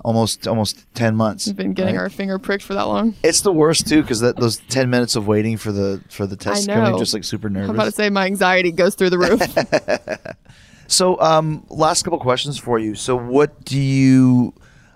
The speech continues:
Speaker 1: like, what are you, thirty matches in now? Forty matches in?
Speaker 2: Um, I think I'm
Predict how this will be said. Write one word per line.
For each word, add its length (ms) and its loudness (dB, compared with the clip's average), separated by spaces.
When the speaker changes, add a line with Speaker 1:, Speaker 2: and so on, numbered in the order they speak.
Speaker 1:
like, 200 -2
what 520 -4
are 20 -4
you, 140 -4
thirty 480 2
matches 480 0
in 160 -2
now? 180 0
Forty 340 0
matches 440 -2
in? 180 -2
Speaker 2:
Um, 460 2
I 100 -2
think 240 2
I'm 260 4